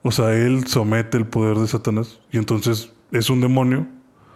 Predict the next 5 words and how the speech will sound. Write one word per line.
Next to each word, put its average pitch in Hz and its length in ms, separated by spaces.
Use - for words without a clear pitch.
pero 104 680
controla, 104 840
controla 110 400
sus 110 180
emociones. 107 520